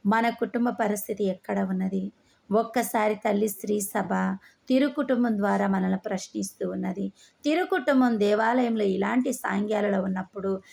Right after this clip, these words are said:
మరి మనము ఎక్కడ ఉన్నాము? ఆత్మ పరిశీలన చేసుకొని మనము కూడా ఇక నుంచైనా తిరు కుటుంబాన్ని పోలి నడుచుకోవాలని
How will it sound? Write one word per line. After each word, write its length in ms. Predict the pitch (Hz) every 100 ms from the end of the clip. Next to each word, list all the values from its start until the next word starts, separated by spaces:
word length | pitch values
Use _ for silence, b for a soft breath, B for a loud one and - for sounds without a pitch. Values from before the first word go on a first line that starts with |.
| B 208
మరి 160 | 208 196 185
మనము 360 | 202 247 220 196 220 277 -
ఎక్కడ 380 | 202 - 220 202 190
ఉన్నాము? 400 | 190 190 185 190 190 - _ b b _
ఆత్మ 300 | - 214 - 220 220
పరిశీలన 500 | 190 - 233 233 208 196
చేసుకొని 540 | 190 - - 196 208 196 196 B -
మనము 320 | 214 226 247 247 226
కూడా 200 | 208 196 214 220
ఇక 120 | - 233
నుంచైనా 600 | 226 214 - 190 190 190 190 190 b b -
తిరు 180 | 226 233
కుటుంబాన్ని 580 | 240 240 220 214 196 190
పోలి 340 | - 185 190
నడుచుకోవాలని 1080 | 190 190 196 220 202 185 185 185 185 190